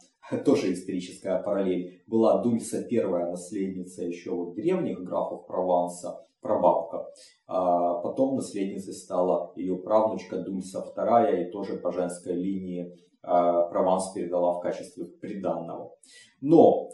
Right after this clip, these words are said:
в-, теперь вернемся к Барселоне. С одна тысяча сто тридцать первого года там стал править юный Раймунд Беренгарий четвертый, а в одна тысяча сто тридцать четвертом году разразился кризис престолонаследия в Арагоне, о котором мы говорили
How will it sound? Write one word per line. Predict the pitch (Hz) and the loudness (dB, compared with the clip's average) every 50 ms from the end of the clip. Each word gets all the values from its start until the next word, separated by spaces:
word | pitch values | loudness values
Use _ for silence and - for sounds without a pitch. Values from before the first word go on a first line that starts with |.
| - - | -16 -14
в-, | - - - - - - | -12 -12 -12 -12 -12 -10
теперь | - - - 165 147 | -4 2 4 4 6
вернемся | 135 131 - 135 131 127 - - | 4 4 2 0 0 0 0 -2
к | - - | -2 0
Барселоне. | - 120 - - - 139 127 107 98 87 87 | 0 -2 -2 -2 -2 -2 0 0 0 -2 -4
С | - - 113 | -4 -6 -6
одна | 110 117 127 | -4 -4 -4
тысяча | 123 160 151 - - 117 | -2 -2 -2 -2 -2 -4
сто | - - 135 127 | -4 -4 -4 -4
тридцать | - 120 113 - - 113 - | -2 -2 -4 -4 -4 -6 -4
первого | 131 - - 104 104 104 104 | -2 2 2 2 2 2 0
года | 113 120 117 113 - 95 92 | 0 2 2 2 2 0 -2
там | 92 - 98 | 0 -2 -2
стал | 98 - - - 107 101 98 - - | -2 -4 -2 2 4 4 4 2 2
править | 107 104 101 95 95 87 95 | 2 2 2 2 0 -2 -6
юный | 98 98 104 107 101 98 92 90 | -6 -6 -6 -6 -4 -4 -4 -2
Раймунд | 87 90 90 92 95 98 98 95 87 82 | 0 0 0 0 -2 -4 -4 -6 -6 -6
Беренгарий | 92 90 90 92 90 90 90 95 90 85 85 82 - | -6 -6 -6 -6 -6 -6 -4 -2 -2 0 -2 -2 -4
четвертый, | - - - - - - 151 185 202 208 208 - 180 175 175 175 - - - _ _ | -8 -12 -14 -16 -10 -6 -4 -2 -2 -2 -2 -2 -4 -4 -4 -4 -8 -12 -20 _ _
а | - 87 | -2 0
в | 101 | 2
одна | 101 98 101 98 | 2 0 0 -2
тысяча | - 120 113 - 101 - | -4 -4 -4 -4 -6 -8
сто | - - - - | -8 -8 -8 -6
тридцать | - 95 92 90 92 - | -6 -8 -10 -10 -12 -14
четвертом | - - - 247 240 - 160 139 - | -12 -6 -4 -4 -2 -2 -2 -2 -2
году | 151 - 139 135 131 | -2 -2 0 -2 -2
разразился | 117 - - - 127 131 - - 151 160 - - 156 151 | -2 -4 -4 -4 -6 -6 -4 -2 -2 -2 -2 -2 -2 -2
кризис | - - 90 95 95 107 127 123 - | -2 -2 -4 -4 -4 -4 -6 -6 -8
престолонаследия | - 113 101 - - 101 95 92 92 90 - - 110 104 95 90 90 87 87 | -10 -12 -14 -8 -4 -2 -2 0 0 -2 -4 -4 -6 -4 -4 -4 -2 -2 -2
в | - - | 0 0
Арагоне, | - 95 - - 190 202 202 180 - | -2 -2 -2 0 0 2 2 2 0
о | - | -2
котором | - - - 139 123 - | -4 -4 -4 -2 -2 -2
мы | - - | -4 -6
говорили | - - - 165 196 - 143 - - - | -8 -8 -6 -4 -2 0 0 -2 -2 -6